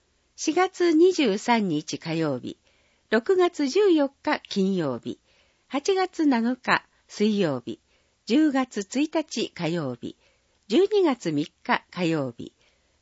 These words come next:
令和七年二月六日木曜日。時間はいずれも十時四十五分から十二時三十分です。場所は保健福祉センター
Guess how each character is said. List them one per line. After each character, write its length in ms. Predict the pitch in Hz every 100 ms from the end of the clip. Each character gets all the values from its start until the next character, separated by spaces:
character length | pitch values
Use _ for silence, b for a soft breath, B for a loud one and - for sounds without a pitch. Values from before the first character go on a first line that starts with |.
| -
令 160 | 359 339
和 160 | 254
七 240 | 233 254 269
年 320 | 220 151 -
二 160 | - 202
月 320 | 359 - 381
六 200 | 339 320
日 280 | - 311 - -
木 280 | 147 - 190
曜 300 | 170 120 -
日。 120 | - _ _ _ _ _ _
時 100 | 233
間 220 | 240 392 403
は 100 | 359
い 80 |
ず 140 | 320 311
れ 100 | 277
も 220 | 247 - b b b b
十 180 | 247 294
時 160 | 185
四 220 | 220 302 233
十 160 | 180
五 160 | 180 233
分 240 | 202 175
か 160 | 156 147
ら 160 | 151 - b b -
十 220 | 247 359
二 200 | 403 370
時 220 | - -
三 240 | - 151 156
十 140 | 135
分 240 | _ 127
で 120 | - -
す。 200 | - _ _ _ _ _ -
場 120 | 156
所 160 | 165 147
は 180 | 175 b b b b b
保 140 | 226
健 220 | 381 403 -
福 260 | 302 359
祉 20 |
セ 340 | 359 - - 294
ン 80 | 226
タ 380 | 156 135
ー 20 | -